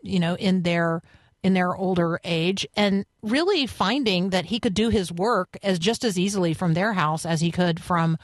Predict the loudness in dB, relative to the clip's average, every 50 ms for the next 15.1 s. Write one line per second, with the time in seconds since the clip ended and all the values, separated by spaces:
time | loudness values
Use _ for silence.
0 | -10 -18 -4 -2 0 0 2 2 0 0 0 0 0 0 0 0 0 0 0 0
1 | 0 -2 0 0 0 0 0 0 0 0 -2 -2 -4 -4 -2 0 0 0 0 -2
2 | -2 0 0 0 0 0 -2 -4 -2 0 0 0 0 2 0 0 0 -2 -2 -4
3 | -6 -10 -18 -20 -20 -20 -20 -20 _ _ 0 2 2 2 2 0 0 -2 -2 -4
4 | -8 _ _ -4 0 0 0 0 0 -2 -4 -4 -2 -2 -2 -2 -2 -4 -4 -2
5 | 0 0 0 0 0 0 0 2 0 0 0 0 -2 -2 -2 -6 -10 -6 -6 -6
6 | -4 -2 0 0 2 2 0 0 -2 -4 -4 -2 0 0 0 0 -2 -6 -4 -2
7 | 0 0 2 0 -2 -4 -6 -10 _ -8 -4 -2 -2 0 0 0 0 0 0 -2
8 | -4 -6 -4 -2 -2 0 0 -2 -2 -2 -2 -2 -2 -2 0 0 2 2 2 0
9 | -2 -4 -10 -20 -20 -20 _ -4 -2 0 0 0 0 -4 _ _ _ _ _ -8
10 | -4 -2 0 0 2 2 2 0 0 0 -2 -2 -2 -2 -2 -2 -2 -4 -6 -6
11 | -2 0 0 2 2 2 2 2 2 0 0 -2 -2 0 0 0 2 0 -2 -6
12 | _ _ -4 -2 0 0 0 -2 -2 0 0 0 0 -2 -2 -2 -2 0 0 0
13 | 0 0 0 0 0 0 0 0 0 0 0 0 0 -2 -2 -4 -2 0 0 0
14 | 2 2 0 0 0 0 0 0 -2 -2 -2 -4 -6 -10 -6 -2 0 0 0 2
15 | 0 -2